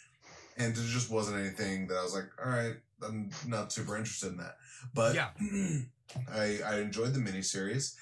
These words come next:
Speaker 1: and this, and it brought him to a new status quo where he's leading the Five Weapon Society as the Master of the Fist. Um, and so far so good. So this first issue guest starred Spider-Man,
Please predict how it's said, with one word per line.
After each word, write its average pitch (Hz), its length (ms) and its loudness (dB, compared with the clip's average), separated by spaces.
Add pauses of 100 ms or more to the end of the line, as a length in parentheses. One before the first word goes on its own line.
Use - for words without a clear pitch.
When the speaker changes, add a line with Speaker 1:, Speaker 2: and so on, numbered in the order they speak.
(160)
Speaker 1:
and 104 220 -2
this, 101 400 2
and 104 140 -4
it 104 100 -4 (200)
brought 113 200 0
him 123 140 2
to 113 140 0
a 101 40 0
new 101 140 -2
status 117 400 0
quo 90 460 -2 (180)
where - 160 -2
he's 101 340 -2
leading 139 480 2 (420)
the 95 440 0
Five 95 680 0
Weapon 95 400 -2
Society 101 720 2
as - 240 0
the 101 80 -6
Master 92 380 -2
of 87 100 -6
the 85 80 -6
Fist. 95 520 -2 (420)
Um, 95 560 0 (540)
and 107 400 -2
so 120 360 2
far 131 200 4
so 131 180 2
good. 147 200 2
So 117 120 2
this 110 140 0
first 131 280 0
issue 107 260 -2
guest 104 280 0
starred 113 240 2
Spider-Man, 87 760 -2